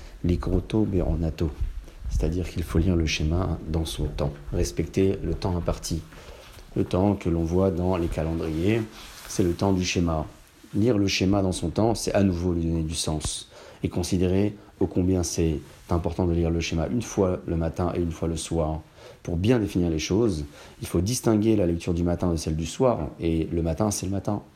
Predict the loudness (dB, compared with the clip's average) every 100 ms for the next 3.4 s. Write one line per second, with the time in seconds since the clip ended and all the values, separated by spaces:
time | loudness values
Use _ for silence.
0 | _ -2 -2 -4 -16 -20 -14 -8 -4 -2
1 | 2 0 0 -10 -6 -4 0 -2 -2 -2
2 | 0 0 -2 -2 -2 -2 -2 -2 -2 -2
3 | -4 -6 -8